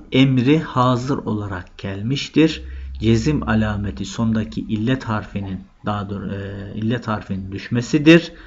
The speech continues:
Faili tahtında entedir. Peygamber Efendimiz'e buyuruyor. Sen çevir, faili tahtında entedir. Neyi çevir? Vecheke, yüzünü. Vella fiilinden mef'ulü bih sarihtir. Feta ile nasb olmuştur. Vecih muzaf,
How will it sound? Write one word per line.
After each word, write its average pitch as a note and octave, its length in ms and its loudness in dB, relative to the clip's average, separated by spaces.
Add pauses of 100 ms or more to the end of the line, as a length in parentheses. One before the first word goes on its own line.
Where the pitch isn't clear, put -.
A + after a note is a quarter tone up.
(340)
Faili D3+ 840 10 (100)
tahtında C#3+ 880 0
entedir. C3 800 4
Peygamber A#2 380 0
Efendimiz'e G#2 640 -2
buyuruyor. A#2+ 440 -4
Sen C#3+ 640 0
çevir, G2+ 340 -4
faili G#2 580 -2
tahtında G#2+ 560 -6
entedir. B2+ 580 2 (400)
Neyi C3 460 10
çevir? F3+ 480 10 (220)
Vecheke, C#3+ 1160 8
yüzünü. A#2+ 680 4 (320)
Vella C3+ 540 10
fiilinden B2 500 4
mef'ulü C3 640 4
bih F3 120 8
sarihtir. C#3 600 2
Feta C3+ 380 2
ile D3 300 6
nasb C3+ 280 2
olmuştur. A2 440 0
Vecih A2+ 360 2
muzaf, A#2+ 580 2